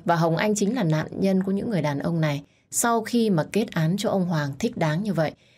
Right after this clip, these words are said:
thì Hồng Anh bây giờ thất nghiệp và cô trở về bên cạnh người đàn ông tên là Nam Phong. Liệu rằng Nam Phong có bảo vệ, che chở cho Hồng Anh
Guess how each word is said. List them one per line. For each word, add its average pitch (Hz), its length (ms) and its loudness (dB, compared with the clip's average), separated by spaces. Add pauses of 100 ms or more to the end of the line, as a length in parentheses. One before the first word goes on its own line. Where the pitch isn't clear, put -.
(140)
thì 185 120 0
Hồng 156 180 2
Anh 175 200 2
bây 180 120 4
giờ 147 240 0
thất 214 200 -4
nghiệp 160 180 2 (320)
và 190 180 4
cô 190 260 2
trở 151 300 2
về 143 320 0 (360)
bên 190 260 2
cạnh 160 220 0
người 160 180 0
đàn 139 180 -2
ông 165 280 -2
tên 175 180 2
là 139 140 -2
Nam 151 260 -2
Phong. 165 220 0 (460)
Liệu 180 200 2
rằng 175 220 2
Nam 196 160 2
Phong 196 220 0
có 226 80 -2
bảo 156 220 0
vệ, 156 240 -2
che 180 200 -2
chở 143 200 -2
cho 165 140 -6
Hồng 160 220 0
Anh 165 240 -2